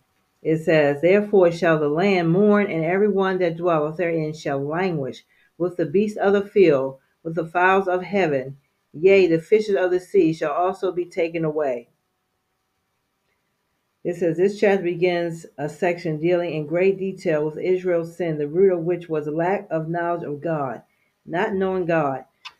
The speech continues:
<clears throat> Because when God sends his messengers to give a word, God is speaking, uh, through them. God is supposed to be speaking through them.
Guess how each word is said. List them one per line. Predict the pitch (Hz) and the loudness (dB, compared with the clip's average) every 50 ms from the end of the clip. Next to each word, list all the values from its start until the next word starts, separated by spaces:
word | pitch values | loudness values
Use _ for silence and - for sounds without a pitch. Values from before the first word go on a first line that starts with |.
| _ _ _ _ _ _ - | _ _ _ _ _ _ 4
<clears throat> | - - 269 269 - 226 190 | 4 6 6 6 6 6 6
Because | 185 190 185 190 160 156 | 4 2 0 0 0 0
when | 165 156 | 0 0
God | 180 202 214 226 226 220 | 2 2 2 2 0 0
sends | 220 202 196 196 | -2 -2 -2 -2
his | 180 160 151 | -4 -6 -4
messengers | 165 175 185 190 190 - 147 139 135 131 131 131 135 - _ _ _ _ _ _ _ _ _ _ _ _ _ _ _ _ _ _ _ _ _ _ _ _ _ _ _ _ _ _ _ _ _ _ | -2 -2 -2 -4 -6 -8 -10 -6 -6 -6 -6 -6 -8 -14 _ _ _ _ _ _ _ _ _ _ _ _ _ _ _ _ _ _ _ _ _ _ _ _ _ _ _ _ _ _ _ _ _ _
to | _ 165 | _ -4
give | 160 180 190 175 | -2 0 0 2
a | 165 156 | 0 0
word, | 139 156 165 156 151 143 135 | 0 0 0 0 0 0 0
God | 151 160 175 185 175 | 0 0 0 0 0
is | 170 165 | -2 -4
speaking, | 165 - 165 160 160 160 160 139 135 135 139 139 - - _ _ _ _ _ _ _ _ _ _ _ _ | -6 -4 -4 -4 -2 -4 -4 -6 -6 -6 -8 -12 -14 -20 _ _ _ _ _ _ _ _ _ _ _ _
uh, | 147 156 151 147 | -6 -6 -6 -6
through | 147 - 175 185 175 | -6 -4 -2 -2 0
them. | 160 135 123 123 127 | 0 -2 -4 -4 -4
God | 147 156 165 170 | -4 -2 -2 -4
is | 165 | -4
supposed | 165 190 175 156 | -6 -6 -6 -6
to | 151 | -6
be | 151 | -8
speaking | 156 - - 165 160 160 147 139 | -10 -8 -6 -6 -6 -4 -6 -8
through | 139 143 170 165 143 | -6 -4 -4 -2 -2
them. | 139 131 127 123 123 - | -4 -6 -8 -10 -14 -18